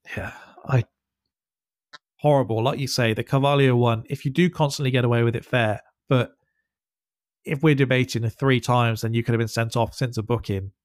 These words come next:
then that's bad refereeing more than it is you getting away with it. And the referee yesterday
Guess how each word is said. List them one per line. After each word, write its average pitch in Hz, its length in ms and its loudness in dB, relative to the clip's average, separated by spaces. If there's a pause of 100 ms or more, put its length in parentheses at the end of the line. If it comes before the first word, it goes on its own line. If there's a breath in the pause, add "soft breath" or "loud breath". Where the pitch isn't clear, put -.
(440)
then 113 320 0
that's 120 180 -2
bad 120 280 0
refereeing 117 520 2
more 113 180 2
than 113 100 0
it 110 80 -2
is 117 200 -2
you 117 120 0
getting 113 220 -6
away 110 220 0
with 107 140 -4
it. - 220 -12
And 110 320 -4
the 135 80 0
referee 127 400 0
yesterday 110 580 -2